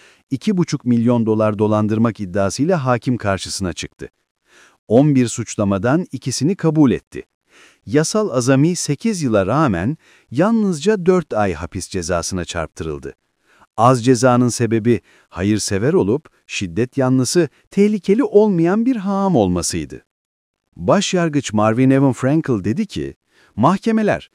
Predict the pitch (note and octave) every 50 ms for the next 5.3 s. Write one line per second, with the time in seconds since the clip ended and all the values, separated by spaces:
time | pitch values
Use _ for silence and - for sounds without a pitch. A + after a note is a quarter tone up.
0 | _ _ _ _ - C3 A2 A#2+ - - E3+ E3 - - F3+ E3 - F3 B2 -
1 | G2+ A2 B2+ C#3+ D3 - - C#3 C3+ E3 F3+ E3+ C#3 G#2+ F#2+ A2 A#2+ B2+ C#3+ F3
2 | F#3 - - C#3 B2+ B2 - - - A2+ A2 G#2+ G#2+ G2+ F#2+ E2+ F2 G2+ A2 C3+
3 | C#3 D3 C#3+ A#2 F#2 E2+ D#2+ - _ - F3 D#3 - F3+ D3 A2+ G2 F#2 F2+ C3
4 | C#3+ A#2 A2+ A2+ G#2 G#2 - F3+ G3 F3+ D#3 E3 - E3 C#3 - C#3 B2+ A2 -
5 | F#2 D#2+ C#2 - -